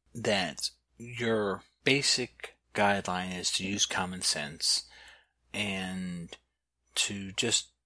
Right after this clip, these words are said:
you know, if you're interested, and there's not, some people are not gonna be interested in learning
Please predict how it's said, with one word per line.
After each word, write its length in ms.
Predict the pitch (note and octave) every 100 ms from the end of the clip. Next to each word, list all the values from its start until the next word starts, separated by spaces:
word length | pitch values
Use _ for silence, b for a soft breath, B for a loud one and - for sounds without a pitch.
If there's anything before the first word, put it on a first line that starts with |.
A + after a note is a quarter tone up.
| _ _
you 140 | A2 G#2
know, 180 | F#2 E2
if 200 | F#2 A2
you're 100 | A2+
interested, 640 | - - - A2+ G2+ - - -
and 180 | A#2+ C3+
there's 240 | C#3 -
not, 220 | E3 - A#2+ A#2+
some 260 | - E3+ F3+
people 300 | G3 - E3
are 140 | D3
not 180 | D3+ -
gonna 100 | D3+
be 80 | D3+
interested 460 | D#3 - - C3
in 580 | D#2+ C3 E3 D3+ B2 G#2 -
learning 500 | G2 G#2 G2+ G2 G2